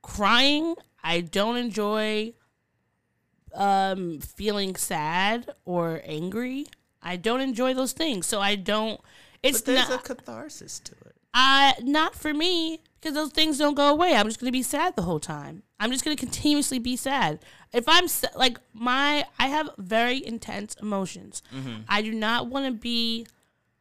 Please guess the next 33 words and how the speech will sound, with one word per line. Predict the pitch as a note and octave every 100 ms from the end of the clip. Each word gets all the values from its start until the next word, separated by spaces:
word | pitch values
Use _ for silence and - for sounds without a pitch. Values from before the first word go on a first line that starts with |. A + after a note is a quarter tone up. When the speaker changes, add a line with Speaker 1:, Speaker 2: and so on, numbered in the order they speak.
| _
Speaker 1:
I | G#3+ A#3+
would | B3+
much | A#3 A#3 A#3+
rather | B3 A#3+ B3
be | G#3+ A#3 A3+
intensely | G3+ - G3 G3+ - G#3
happy | F#3 F3 F#3+ A#3 C#4 D4+ _ _ _ _ _ _ _ E3
than | F#3 F3+ F#3
be | F3+ F3 -
intensely | D#3 D3+ C#3+ C#3 E3
sad. | D#3+ - - - _
Because | _ F3+ F3
if | E3+
I'm, | E3 D#3+ E3 -
I | - F3 F3+
will | E3+ F3 E3
stick | - - F#3 -
with | F#3
whatever | F3+ E3+ E3
that | E3+ E3
emotion | E3+ E3+ - F3
is, | E3+ E3 _ _ _ _
continuing | - G3 F3+ E3+
it |
on. | G3 A3 C4 - - -
And | C4 C#4
I | A#3+ C4+
feel | - D4
like | C#4+ C#4
there | - C4
are | - B3 A#3+ - _ _ _ _ _ _ _ _ _ -
time | - C4 C4 C4+ C4+ _ _ _ -
appropriate | - - - A#3 A3+ A#3 A#3 A3+ - -